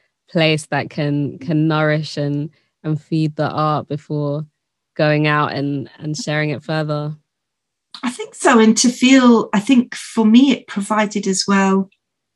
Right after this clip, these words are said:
Speaker 2: thinking about it now with you, a sense of solidarity as, as, as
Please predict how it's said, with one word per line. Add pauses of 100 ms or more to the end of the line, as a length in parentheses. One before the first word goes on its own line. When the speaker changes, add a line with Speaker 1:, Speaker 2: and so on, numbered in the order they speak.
(100)
Speaker 2:
thinking
about
it
now
with
you, (500)
a
sense
of
solidarity
as,
as,
as